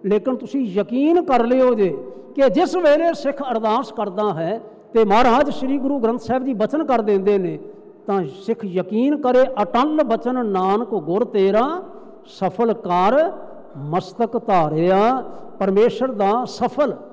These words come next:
ਫਲ ਵਾਲਾ, ਸੁਖ ਵਾਲਾ, ਸੁੱਖਾਂ ਦਾ ਦਾਤਾ ਜਿਹੜਾ ਹੱਥ, ਜਿਹੜਾ ਕਰ ਕਦੀ ਬਿਰਥਾ ਨਹੀਂ ਹੁੰਦਾ,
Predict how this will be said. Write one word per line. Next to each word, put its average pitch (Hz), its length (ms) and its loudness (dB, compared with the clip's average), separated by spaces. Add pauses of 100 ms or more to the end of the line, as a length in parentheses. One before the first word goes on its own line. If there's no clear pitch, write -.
(540)
ਫਲ 226 260 4
ਵਾਲਾ, 196 640 2 (280)
ਸੁਖ 247 340 0
ਵਾਲਾ, 196 720 2 (200)
ਸੁੱਖਾਂ 233 440 -2
ਦਾ 247 180 2
ਦਾਤਾ 208 720 2 (300)
ਜਿਹੜਾ 285 360 4
ਹੱਥ, 185 420 -4
ਜਿਹੜਾ 269 460 2
ਕਰ 233 360 0
ਕਦੀ 247 300 -2
ਬਿਰਥਾ 233 440 -2
ਨਹੀਂ 311 240 4
ਹੁੰਦਾ, 196 340 0